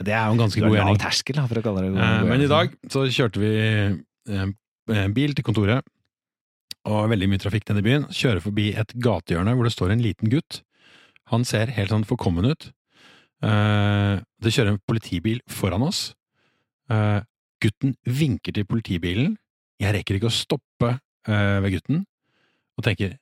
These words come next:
Speaker 1: "Her må noen ta grep
Speaker 2: Ja.
Speaker 1: og, og, og finne ut av dette her." Så hva gjør jeg?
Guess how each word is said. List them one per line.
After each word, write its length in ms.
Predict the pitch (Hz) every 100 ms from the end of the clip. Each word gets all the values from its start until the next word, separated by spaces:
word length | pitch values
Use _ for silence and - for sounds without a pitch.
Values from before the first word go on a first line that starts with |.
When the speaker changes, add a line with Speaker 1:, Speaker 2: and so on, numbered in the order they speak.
| _
Speaker 1:
"Her 300 | - 104 107 113
må 360 | 107 90 95 - -
noen 380 | 104 90 90 92 - _
ta 100 | - 101
grep 240 | 101 113 - - _
Speaker 2:
Ja. 200 | 101 117 123 _ _
Speaker 1:
og, 240 | 101 101 92
og, 800 | 95 87 92 90 107 - - -
og 220 | 101 95 95
finne 160 | 120
ut 80 | 87
av 100 | 90
dette 140 | 104 110
her." 100 | 117 _ _ _ _ _ -
Så 140 | -
hva 160 | 104 101
gjør 160 | 101
jeg? 60 | 135